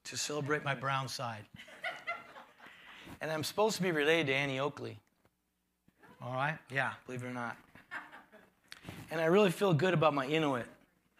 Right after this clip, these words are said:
my Inuit heritage. One percent Inuit. I feel connected there. Feels awesome. I'm telling you. Look at that. Look at, I can get my hair just look like that. How many of you see my hair like that?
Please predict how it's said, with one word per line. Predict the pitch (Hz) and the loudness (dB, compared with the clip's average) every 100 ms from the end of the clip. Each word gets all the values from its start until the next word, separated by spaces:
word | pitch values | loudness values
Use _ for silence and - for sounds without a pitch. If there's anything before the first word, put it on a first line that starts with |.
| - | -6
my | 143 | -2
Inuit | 147 175 165 143 | 0 4 4 4
heritage. | 151 151 143 123 107 - - _ - - - _ - | 4 2 0 -6 -6 -12 -14 _ -20 -20 -20 _ -10
One | 156 | -6
percent | 151 - 156 | -4 -4 -4
Inuit. | 147 151 120 113 _ _ _ _ _ - | -4 -4 -6 -8 _ _ _ _ _ -12
I | |
feel | - 170 | -6 -4
connected | - 147 151 131 117 | -2 -2 -2 -6 -8
there. | 113 107 _ _ - _ _ _ _ _ _ _ _ - - - _ _ - | -10 -10 _ _ -20 _ _ _ _ _ _ _ _ -18 -18 -20 _ _ -10
Feels | 160 135 | -6 -2
awesome. | 135 147 - 113 110 _ _ - - - - _ _ _ - | -2 -2 -6 -10 -14 _ _ -20 -20 -20 -20 _ _ _ -6
I'm | 139 | -4
telling | 139 185 196 143 | 0 0 0 -4
you. | 117 110 - - 147 | -8 -12 -18 -12 -8
Look | 170 | -6
at | 147 | -4
that. | 123 110 - - - - - - - - - - | -6 -8 -14 -14 -12 -10 -10 -12 -14 -12 -8 0
Look | 190 | 2
at, | 156 - - - - | 2 0 -14 -14 -6
I | 190 | -4
can | 196 | 0
get | 208 | 0
my | 175 | 2
hair | 151 156 | 4 2
just | 147 143 | 0 -4
look | 139 | -4
like | 139 135 | -4 -2
that. | 139 139 190 - - - _ - - - - | 0 0 -2 -8 -20 -20 _ -20 -20 -14 -6
How | 160 | 0
many | 175 | 2
of | 180 | 2
you | |
see | 156 170 | 0 0
my | 160 | 2
hair | 147 139 | 2 0
like | 127 | -4
that? | 120 | -8